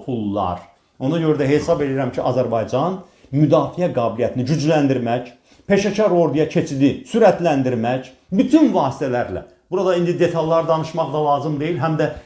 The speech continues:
hərbi mütəxəssislər məndən də, başqa siyasətçilərdən də yaxşı bilirlər bunu, nələr lazımdır. Azərbaycan öz gücünü, müdafiə qabiliyyətini artırmalıdır. Amma təkcə məsələ müdafiə qabiliyyəti məsələsi deyil. Azərbaycan dünyaya açılmalıdır.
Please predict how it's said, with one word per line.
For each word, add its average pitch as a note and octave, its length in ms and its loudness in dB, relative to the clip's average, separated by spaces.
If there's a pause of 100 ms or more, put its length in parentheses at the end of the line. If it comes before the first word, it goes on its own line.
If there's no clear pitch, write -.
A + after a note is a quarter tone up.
(120)
hərbi D#3 320 0
mütəxəssislər C#3 640 -2
məndən C3+ 340 0
də, B2 120 2 (260)
başqa C3 340 -2
siyasətçilərdən A2+ 680 -2
də G#2 120 0
yaxşı F3 240 -6
bilirlər F#2 380 -4
bunu, F2+ 200 -6 (180)
nələr C#3 380 2
lazımdır. F2+ 540 -8 (260)
Azərbaycan B2+ 560 0
öz C#3+ 220 0 (500)
gücünü, D#3+ 400 4 (320)
müdafiə F#3 480 4
qabiliyyətini B2+ 480 -2
artırmalıdır. A2 540 -4
Amma G#3 240 -2
təkcə G#3 340 0
məsələ F#3+ 360 2 (360)
müdafiə D3+ 560 2
qabiliyyəti A#2+ 480 -2
məsələsi G#2 460 -8
deyil. G2 320 -8 (280)
Azərbaycan D3 680 0
dünyaya A2 440 -2
açılmalıdır. F2+ 720 -6